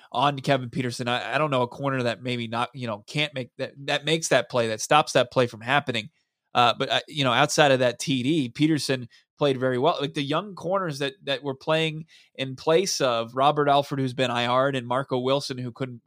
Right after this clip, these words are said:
couldn't go on Sunday. I mean, just a tip of the cap, but also Vance Joseph kind of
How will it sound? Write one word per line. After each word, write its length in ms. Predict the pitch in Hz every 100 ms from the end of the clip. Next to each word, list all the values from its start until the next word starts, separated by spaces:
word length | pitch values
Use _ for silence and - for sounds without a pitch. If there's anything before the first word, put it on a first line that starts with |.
| _ _
couldn't 220 | 135 120
go 180 | 123 180
on 160 | 160
Sunday. 500 | 123 127 120 117 110 - _ _ -
I 120 | 135
mean, 220 | 143 131
just 280 | 135 160 -
a 100 | 139
tip 220 | - 165
of 40 | 131
the 80 | 123
cap, 280 | 156 165
but 100 | 139
also 380 | 139 165 - 147
Vance 300 | 135 135 135
Joseph 440 | - 151 156 139 -
kind 180 | 139
of 100 | 123